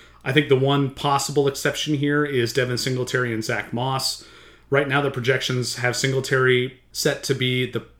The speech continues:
main pass catcher for the Bills out of the backfield, but based upon the profile that Moss showed in college, based upon Singletary's relative struggles as a receiver, uh, in his first year,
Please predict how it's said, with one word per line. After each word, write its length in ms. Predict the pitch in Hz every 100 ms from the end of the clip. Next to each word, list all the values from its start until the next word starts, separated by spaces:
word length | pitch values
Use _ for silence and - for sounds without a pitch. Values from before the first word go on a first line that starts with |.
| -
main 320 | 131 135 131
pass 260 | 127 131 -
catcher 280 | 139 - 135
for 120 | 131
the 80 | 113
Bills 420 | 123 120 120 -
out 100 | 127
of 60 |
the 60 | 117
backfield, 580 | 117 117 - 127 120 113
but 260 | 113 104 - - -
based 240 | 143 147 -
upon 520 | - 139 135 135 117
the 100 | 117
profile 460 | - 147 143 135
that 120 | 123 123
Moss 320 | 127 123 -
showed 200 | 139 113
in 80 | 113
college, 400 | 127 139 135 139
based 200 | 127 -
upon 460 | - 123 120 117
Singletary's 960 | - 127 123 - 123 120 117 113 - - - - - - 143
relative 420 | 143 143 139 117
struggles 540 | - 135 131 165 160
as 220 | 156 143
a 20 | 156
receiver, 640 | 147 165 160 175 185 160 143
uh, 160 | 113 117
in 120 | 131
his 120 | 131
first 300 | 151 139 -
year, 320 | 147 151 147